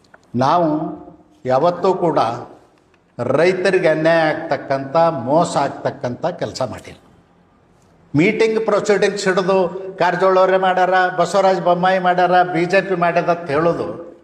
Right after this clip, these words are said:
ಸರಿಯಲ್ಲ, ಹೇಳಬಾರ್ದು. ಹಾಗಾದ್ರೆ ನಾನೊಂದು ಪ್ರಶ್ನೆ ಕೇಳ್ತೇನೆ, ಅವ್ರು ಉತ್ತರ ಹೇಳ್ತಾರ?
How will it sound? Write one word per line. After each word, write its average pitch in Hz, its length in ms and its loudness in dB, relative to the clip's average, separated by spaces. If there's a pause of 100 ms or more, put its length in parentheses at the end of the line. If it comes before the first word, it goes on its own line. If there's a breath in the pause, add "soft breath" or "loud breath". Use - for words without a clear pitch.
(180)
ಸರಿಯಲ್ಲ, 147 520 0
ಹೇಳಬಾರ್ದು. - 840 -4 (180)
ಹಾಗಾದ್ರೆ 180 360 0
ನಾನೊಂದು 180 420 0
ಪ್ರಶ್ನೆ 180 360 -2
ಕೇಳ್ತೇನೆ, 190 400 -2
ಅವ್ರು 147 180 0
ಉತ್ತರ 147 200 -2
ಹೇಳ್ತಾರ? 175 380 0